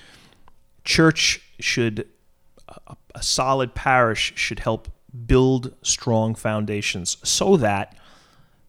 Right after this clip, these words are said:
when you are away at college and almost everything you ever believed in is called into question, or worse, is sort of trashed and mocked, you survive it,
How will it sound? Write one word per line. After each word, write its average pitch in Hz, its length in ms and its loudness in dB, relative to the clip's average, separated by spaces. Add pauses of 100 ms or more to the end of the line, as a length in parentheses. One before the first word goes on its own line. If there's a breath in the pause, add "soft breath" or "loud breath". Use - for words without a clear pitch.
when 123 140 -2
you 127 140 -2
are 127 180 6
away 110 220 0
at 98 100 -10
college 104 680 -6 (460)
and 95 680 -12 (160)
almost 117 380 -4
everything 147 440 -2
you 107 80 -8
ever 143 220 -2
believed 127 440 -2
in 110 200 -6
is - 160 -12
called 120 360 -4
into 117 180 -6
question, - 640 -8 (500)
or 120 160 -4
worse, 156 420 -6
is 107 160 -12
sort 107 200 -6
of 107 80 -14 (360)
trashed - 560 -4
and 101 140 -10
mocked, 110 500 -6 (2000 soft breath)
you 127 280 -6
survive 107 480 -4
it, - 100 -20